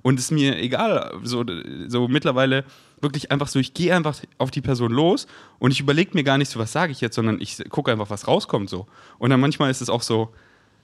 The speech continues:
einfach so, „Ey, ich weiß gar nicht, was ich sagen soll“, so. Und, und sag ihr halt einfach so, warum ich irgendwie zu dieser, zu ihr attracted war.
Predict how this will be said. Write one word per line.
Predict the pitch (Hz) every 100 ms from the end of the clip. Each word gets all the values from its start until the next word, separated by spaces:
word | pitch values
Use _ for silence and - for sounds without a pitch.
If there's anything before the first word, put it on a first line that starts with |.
| _
einfach | 120 131
so, | -
„Ey, | 135 147 151
ich | 135
weiß | 143 147
gar | 127
nicht, | 131 131
was | 110
ich | 107
sagen | 120 135 113
soll“, | 101 107
so. | 104 120 165 - _ _ _ _ _ _ _ - _ _ _
Und, | 131 123
und | 123 127
sag | 123 127
ihr | 135
halt |
einfach | 123 127
so, | 123 127
warum | 120 113 127 165
ich | 175 - -
irgendwie | 131 143 139 156
zu | -
dieser, | 127 123 131 110 -
zu | -
ihr | 120 113
attracted | 117 - 180 - 101
war. | 92 98